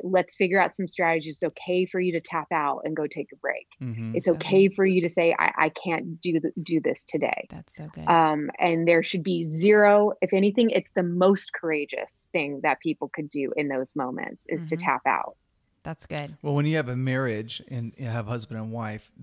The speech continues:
Speaker 2: th-, it's a great opportunity when one can come in and say, "Hey, I'm taking over," and the other one has a break.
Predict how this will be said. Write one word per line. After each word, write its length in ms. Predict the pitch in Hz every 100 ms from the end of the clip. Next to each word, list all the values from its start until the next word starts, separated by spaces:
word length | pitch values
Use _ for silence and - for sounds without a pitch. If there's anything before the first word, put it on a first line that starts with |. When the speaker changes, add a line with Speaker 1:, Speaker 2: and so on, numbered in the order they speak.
| 123
Speaker 2:
th-, 120 | 123
it's 180 | 151 -
a 20 |
great 200 | 117 131
opportunity 380 | 120 117 - 117
when 240 | 113 110
one 160 | 117 117
can 120 | 113
come 200 | - 113
in 260 | 113 110 110
and 140 | 107
say, 200 | - 110
"Hey, 160 | 113 113
I'm 120 | 135
taking 260 | 123 117 113
over," 320 | 117 110 110
and 140 | -
the 80 | 120
other 100 | 117
one 80 | 131
has 160 | 117 110
a 20 |
break. 420 | 104 120 113 110